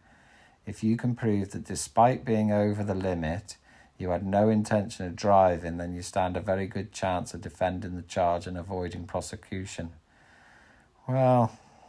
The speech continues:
we know how difficult it is to defend yourself in any situation, to be honest, in, uh,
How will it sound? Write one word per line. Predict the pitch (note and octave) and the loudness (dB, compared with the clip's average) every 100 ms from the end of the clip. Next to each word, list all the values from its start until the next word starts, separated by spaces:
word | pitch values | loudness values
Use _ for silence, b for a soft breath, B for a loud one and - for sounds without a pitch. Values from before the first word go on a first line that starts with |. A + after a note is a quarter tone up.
| B B B _ _ B B B B B | B B B _ _ B B B B B
we | A#2 | -2
know | C#3 C#3 | 4 6
how | C3 | 6
difficult | A#2 C3 - A#2+ G#2 G2 G2+ | 4 2 2 0 0 0 -2
it | G#2 | 0
is | G2+ F2+ E2+ | 2 2 -2
to | - | -8
defend | G#2+ F2+ - G#2+ G2+ | -8 -4 4 4 4
yourself | G#2+ - G2 F2+ | -2 -2 0 0
in | F#2 | 0
any | F#2 G#2+ | 0 0
situation, | A2 - - - F2 E2+ E2 E2 | 0 -4 -8 -6 -6 -6 -6 -10
to | - | -10
be | F#2 | -8
honest, | F2+ F2+ D#2+ - | -6 -4 -8 -8
in, | F2+ F2 F2 E2+ | -6 -6 -6 -4
uh, | E2+ E2 | -4 -4